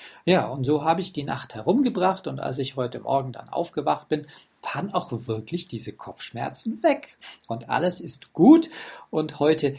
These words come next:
kann ich drüber grinsen und lächeln. Ja, das war jetzt eine kurze, sehr <laughs> emotionale, persönliche Geschichte. Was kann das jetzt mit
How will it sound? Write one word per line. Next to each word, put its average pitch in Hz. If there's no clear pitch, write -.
kann 143
ich 139
drüber 120
grinsen 240
und 170
lächeln. 107
Ja, 107
das -
war 143
jetzt 160
eine 143
kurze, 180
sehr 151
<laughs> -
emotionale, 123
persönliche 135
Geschichte. 147
Was -
kann 139
das 143
jetzt 131
mit 123